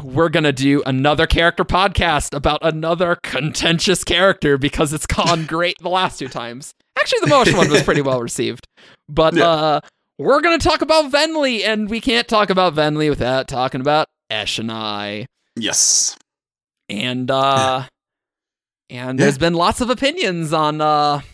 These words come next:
Speaker 1: Eshonai's death and Venli and
Speaker 2: <laughs>
Speaker 1: all of that.
Speaker 2: <laughs> I am, I am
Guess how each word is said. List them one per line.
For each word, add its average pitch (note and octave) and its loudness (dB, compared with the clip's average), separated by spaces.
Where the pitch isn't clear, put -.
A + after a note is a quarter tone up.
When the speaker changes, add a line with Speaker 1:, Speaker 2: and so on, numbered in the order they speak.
Speaker 1:
Eshonai's C#3 -4
death G#3+ -6
and E3+ -6
Venli G3+ -6
and E3+ -14
Speaker 2:
<laughs> - -14
Speaker 1:
all C#3+ 2
of C#3 -2
that. - -16
Speaker 2:
<laughs> - -20
I A#2+ 0
am, A#2 0
I A#2 -2
am A2+ -2